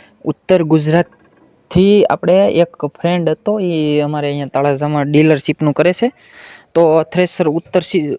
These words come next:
ગુજરાતનું જ છે. જો તમને વિશ્વાસ ન આવતો હોય તો જોઈ લ્યો,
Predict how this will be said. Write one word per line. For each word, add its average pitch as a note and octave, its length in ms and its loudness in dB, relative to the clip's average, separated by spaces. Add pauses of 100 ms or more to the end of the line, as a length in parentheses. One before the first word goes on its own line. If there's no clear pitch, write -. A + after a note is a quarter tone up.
ગુજરાતનું F3 640 0
જ - 20 -10
છે. B3+ 260 -4 (200)
જો D#3+ 280 0
તમને E3+ 480 -2 (1300)
વિશ્વાસ E3+ 360 -2
ન F3 60 -2
આવતો F#3+ 300 0
હોય D#3 160 2
તો D#3+ 260 0
જોઈ D#3 220 2
લ્યો, C#3+ 160 -2